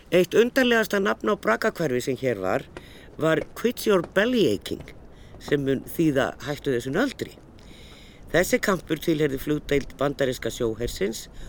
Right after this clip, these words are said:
og var staðsettur við Nauthólsvík. Yfirmaður flugdeildarinnar, Dan Gallery, kapteinn, var um margt sérstakur maður, en nafngift kampsins er hans.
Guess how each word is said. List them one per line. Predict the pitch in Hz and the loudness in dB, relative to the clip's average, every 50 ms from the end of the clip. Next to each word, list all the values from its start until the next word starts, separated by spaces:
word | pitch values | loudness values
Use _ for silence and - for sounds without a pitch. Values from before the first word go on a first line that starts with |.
| - - | -10 -6
og | - 170 170 | -2 0 2
var | 185 185 | 2 2
staðsettur | 180 - 139 131 131 - 117 120 - - 139 | 2 0 0 0 -2 -4 -8 -10 -8 -6 -2
við | 156 196 202 | 0 0 2
Nauthólsvík. | 170 135 - - - - - - - - - - - - - - - - - - - - - - - - - - | 0 0 -2 -4 -10 -10 -10 -12 -12 -12 -12 -12 -12 -12 -12 -12 -14 -16 -16 -16 -16 -18 -18 -18 -20 -14 -4 2
Yfirmaður | 151 170 196 220 233 233 220 196 175 151 143 139 123 - | 6 8 8 8 8 6 6 6 4 4 4 4 2 2
flugdeildarinnar, | - 185 196 190 - - 156 139 - - 117 110 107 101 95 110 117 - - - | 2 2 2 2 2 2 0 0 0 0 -2 -2 -2 -4 -4 -6 -8 -8 -8 -4
Dan | 143 143 147 147 143 - - - | -2 0 0 0 -2 -4 -4 -2
Gallery, | - 143 160 175 165 127 107 101 104 113 - - - - | 0 0 2 2 2 2 2 0 -2 -2 -2 -6 -6 -4
kapteinn, | - 120 - - - - 139 - - - - - - - - - - - - - - | -4 -6 -6 -6 -4 -4 -4 -4 -4 -8 -20 -20 -20 -18 -18 -16 -16 -14 -14 -8 -4
var | - 147 147 | 0 0 2
um | 143 139 | 2 2
margt | 156 190 214 - - - | 2 2 0 -2 -8 -10
sérstakur | - - 185 165 - - 139 - 131 113 | -6 -2 -2 -2 -2 -2 -6 -4 -4 -4
maður, | 104 90 90 98 110 151 185 196 - - - - - - - - - | -4 -4 -4 -2 0 0 0 -2 -4 -10 -18 -18 -18 -18 -20 -10 -4
en | - 143 151 151 151 | -2 0 2 2 2
nafngift | 165 165 - - - - - 170 156 - - - - | 2 0 -2 -4 -8 -2 -2 -2 -2 -2 -8 -8 -4
kampsins | - 127 113 - - - - 120 120 - - - - - | -4 -4 -4 -4 -8 -8 -6 -6 -6 -6 -8 -10 -6 -4
er | 175 156 - | -4 -4 -4
hans. | 95 92 - - - - - - | -6 -6 -6 -8 -12 -16 -16 -16